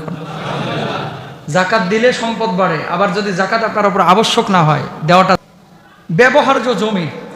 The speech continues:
এই জমির উপরে জাকাত আসে না। যে বাড়ির, যেই জমির উপরে আপনি থাকতেছেন, এই জমির উপরে কি নাই? কথা বলতে হবে, এই জমির উপর কি নাই? বুঝেন? এরপরে কিন্তু এটা আর বোঝানোর তরিকা নাই, খুব সহজভাবে বলে দিচ্ছি।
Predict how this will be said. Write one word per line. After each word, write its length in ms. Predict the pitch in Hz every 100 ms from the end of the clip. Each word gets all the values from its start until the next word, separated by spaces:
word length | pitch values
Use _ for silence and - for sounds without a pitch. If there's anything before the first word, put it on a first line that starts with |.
| 220
এই 120 | 240
জমির 300 | 196 233 220
উপরে 200 | 214 196
জাকাত 260 | 185 185
আসে 200 | 156 -
না। 80 | 135 - - - - -
যে 180 | 156 214
বাড়ির, 340 | 202 214 233 - -
যেই 180 | 160 202
জমির 260 | 180 226 214
উপরে 240 | 202 202
আপনি 200 | 170 175 -
থাকতেছেন, 420 | 170 - 151 139 - - -
এই 100 | 185
জমির 220 | 190 202
উপরে 180 | 202 202
কি 100 | 220
নাই? 260 | 214 180 156 - - - - - - - - - -
কথা 180 | 202 214
বলতে 220 | 202 190
হবে, 160 | 165
এই 120 | 165 185
জমির 180 | 240
উপর 140 | 240 247
কি 100 | 262
নাই? 240 | 254 214 147 - - - - - - - - -
বুঝেন? 380 | 180 214 214 170 151 - - - -
এরপরে 340 | 233 254 247
কিন্তু 220 | 247 240
এটা 340 | 240 240 269 - - -
আর 120 | 240
বোঝানোর 360 | 214 240 240 202
তরিকা 260 | 240 233 208
নাই, 120 | 196
খুব 160 | 156 214
সহজভাবে 460 | 220 214 202 208
বলে 220 | 185 196
দিচ্ছি। 280 | 175 147 -